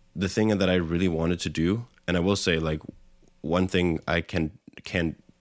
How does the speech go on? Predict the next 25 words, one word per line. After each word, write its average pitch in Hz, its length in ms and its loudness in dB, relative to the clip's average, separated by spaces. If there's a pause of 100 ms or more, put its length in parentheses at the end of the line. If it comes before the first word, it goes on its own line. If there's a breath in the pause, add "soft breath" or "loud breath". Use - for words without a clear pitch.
decide 90 400 -2
to 82 80 -8
do 82 180 2
now 78 280 0
with 73 180 -2
the 76 80 -4
Tailwind 85 400 0
job 80 260 -2
that 76 80 -2
I 78 60 0
have 76 220 -4
now, 90 340 2
which 80 260 -4
is - 80 -12
the, - 200 -6
the - 80 -8
part-time 80 680 -2 (440 loud breath)
Tailwind 80 360 0
gig, 80 340 -4 (160)
um, 80 420 -2 (220)
is 85 460 -2 (640 soft breath)
I 85 100 2
can 78 280 -2
go 80 260 0
with 78 420 -2